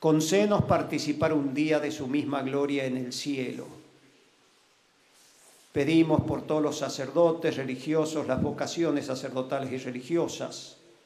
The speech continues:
la gracia del amor a los enemigos y de rezar por ellos,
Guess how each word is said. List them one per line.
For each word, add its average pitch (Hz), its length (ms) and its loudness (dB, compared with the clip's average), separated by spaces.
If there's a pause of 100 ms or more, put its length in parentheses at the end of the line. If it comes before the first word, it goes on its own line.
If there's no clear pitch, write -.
(800)
la 139 140 0
gracia 175 480 2
del 160 160 4
amor 175 300 4
a 175 40 6
los 160 220 2
enemigos 156 920 0 (560)
y 147 80 -4
de 143 120 4
rezar 147 440 2
por 147 160 2
ellos, 131 540 0